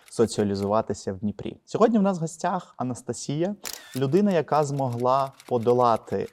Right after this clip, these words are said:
е, страхи, подолати виклики, які були в неї в житті. Вона змогла виїхати з Маріуполя і реалізувати себе як дуже класна активістка в Дніпрі. Я сподіваюся, що сьогоднішня наша розповідь,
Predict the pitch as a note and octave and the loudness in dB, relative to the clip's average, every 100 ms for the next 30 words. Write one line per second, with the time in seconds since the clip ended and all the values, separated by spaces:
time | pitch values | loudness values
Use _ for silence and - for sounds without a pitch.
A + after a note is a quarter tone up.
0 | - G#2 G#2 G2 - - A#2+ - - B2 | -6 -4 -2 -4 -8 -8 -8 -8 -4 -4
1 | C#3+ - - _ A#2+ A2+ B2 C3 B2+ - | -4 -10 -20 _ 2 4 6 6 4 0
2 | A2+ A2 G2+ A2 C3 G#2 G#2 - G2+ G2+ | -2 -2 -2 -2 -2 -4 -8 -8 -8 -8
3 | - B2 G#2+ G2 G#2 G#2+ A#2+ A2 - F#2 | -8 -6 -6 -8 -8 -4 -2 -2 -4 -6
4 | G#2+ A2+ A2 F#2 F#2+ F#2+ F#2+ G2+ _ - | -4 -4 -4 -4 -8 -8 -12 -14 _ -6
5 | F3 G#3+ - - _ B2 B2+ B2+ A#2 B2+ | -4 -4 -6 -20 _ -4 -2 -4 0 0
6 | A2 B2+ A2 - G2+ - G#2+ G#2 F#2+ G2 | 2 0 -2 -6 -12 -4 -2 -2 -6 -4
7 | G#2+ D3 G3 G3+ G3+ G3 _ C#3+ F#3 G#3+ | -2 -2 -2 -2 -2 -4 _ -6 -4 -4
8 | - C3 C3 A2+ G#2+ G#2+ C3 - - G#2 | -4 -2 0 0 -2 -2 -2 -4 -4 -2
9 | A2+ G#2 - A#2 G2 B2+ B2 G#2 - A2 | 0 0 -4 -12 -6 -4 -2 -4 0 0
10 | G#2+ G2 - G2+ - G2+ G#2 - F#2+ - | 0 -8 -10 -14 -8 -8 -8 -10 -10 -8
11 | G2+ - F#2+ _ _ - - - - B2+ | -10 -8 -10 _ _ -20 -20 -18 0 0
12 | - C#3+ C#3 C3+ B2+ B2 - - A2+ A2 | 2 -2 2 2 2 -2 -6 0 2 2
13 | - - A#2 A2 C#3+ A#2+ A2 - A2 A2+ | 0 -4 -4 0 0 0 -8 -4 -2 -2
14 | A2 - G2 C3 - F#2+ F#2 | -2 -4 0 0 -2 -10 -10